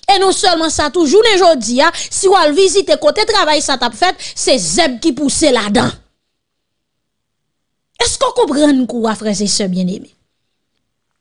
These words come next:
Men, nou menm k ap viv an Repiblik Dominikèn, pandan dènye moman yo la, batay pou ke nou toujou legal.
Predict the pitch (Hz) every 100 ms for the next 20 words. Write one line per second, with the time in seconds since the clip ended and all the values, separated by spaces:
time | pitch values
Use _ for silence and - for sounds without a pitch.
0 | _ _ _ _ _ _ - 466 523 -
1 | - _ _ _ _ _ _ _ _ _
2 | _ _ _ _ _ 302 453 605 587 554
3 | 427 392 320 330 311 277 285 240 254 247
4 | 233 220 330 330 - _ _ _ _ _
5 | _ 427 480 523 480 392 370 359 302 285
6 | 262 269 311 294 226 302 - 330 339 285
7 | 254 311 294 262 269 262 240 208 196